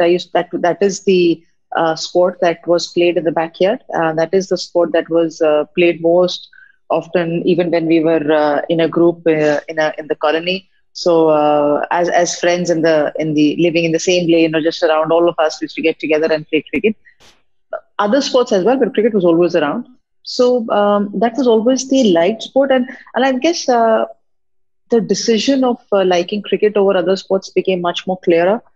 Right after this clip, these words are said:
Uh, once there was a decision that I had to take to venture out and go to play basketball or to go and play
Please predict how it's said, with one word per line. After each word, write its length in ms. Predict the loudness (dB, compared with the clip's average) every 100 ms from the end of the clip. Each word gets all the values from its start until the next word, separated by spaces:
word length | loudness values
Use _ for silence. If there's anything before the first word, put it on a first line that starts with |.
| _ _ _
Uh, 280 | -4 0 0
once 320 | 0 -2 -2
there 120 | 0 0
was 120 | 0
a 60 |
decision 540 | -2 -2 0 0 -2 -2
that 120 | 0
I 80 | 0
had 160 | -2 -4
to 80 | 0
take 260 | 0 0
to 320 | 0 0 0 0
venture 340 | -2 -2 -2 0
out 220 | -2 -2
and 160 | -6
go 240 | -2 -2 -2
to 220 | -4 -6
play 220 | -2 0 0
basketball 680 | -2 -4 -6 -4 -2 0 -2
or 100 | -4
to 100 | -2
go 120 | -2
and 120 | -2
play 160 | -6